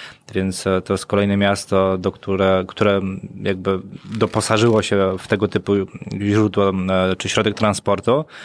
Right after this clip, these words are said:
E, i tak, jeżeli przedsiębiorca wykorzystuje tą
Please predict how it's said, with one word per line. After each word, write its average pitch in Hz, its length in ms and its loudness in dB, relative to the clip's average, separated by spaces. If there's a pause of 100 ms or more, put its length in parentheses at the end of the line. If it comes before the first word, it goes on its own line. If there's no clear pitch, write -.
(400)
E, 101 600 2 (720)
i 127 80 0
tak, 113 240 0
jeżeli 104 280 2
przedsiębiorca 127 520 0
wykorzystuje 110 680 0 (240)
tą 127 260 0